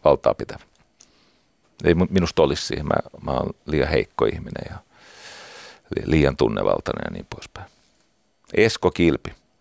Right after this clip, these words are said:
Mahtava Elko-, Esko Kilpi. Esko Kilpi on todennut, että siis yhteiskunta on luottamukseen perustuva vuorovaikutusjärjestelmä. Ja tästä seuraa, että yhteiskunta on myös vuorovaikutukseen perustuva luottamusjärjestelmä.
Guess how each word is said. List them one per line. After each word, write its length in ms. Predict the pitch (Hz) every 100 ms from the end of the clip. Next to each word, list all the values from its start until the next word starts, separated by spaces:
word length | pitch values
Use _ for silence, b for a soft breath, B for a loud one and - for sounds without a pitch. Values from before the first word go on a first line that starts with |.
| _ -
Mahtava 420 | 82 - 62 67
Elko-, 220 | 76 78 -
Esko 300 | 82 - 71
Kilpi. 380 | 64 53 - - B B B B
Esko 240 | 107 120 98
Kilpi 300 | 110 98 92
on 160 | 90
todennut, 420 | 92 98 87 82
että 120 | 76 -
siis 180 | 85
yhteiskunta 760 | - 165 - 131 - 107 98 95
on 120 | 98
luottamukseen 680 | 123 113 - 87 82 92 78
perustuva 520 | 90 80 - 78 76
vuorovaikutusjärjestelmä. 1300 | 110 117 78 80 73 76 - 78 78 - - 53 - - _ _ _ _ _ _ _ _ _ _ _ _ _ _ _ _ _ _ _ _ _ _ _ _ _ _ _ -
Ja 60 |
tästä 320 | - 104 -
seuraa, 560 | 90 98 90 80 80 73
että 240 | 71 -
yhteiskunta 720 | 76 76 78 76 80 73 76 73
on 60 |
myös 240 | 76 73 80
vuorovaikutukseen 840 | 73 64 62 58 60 - - 73
perustuva 460 | - 80 - - 113
luottamusjärjestelmä. 1040 | 160 - - 78 - 58 - - - -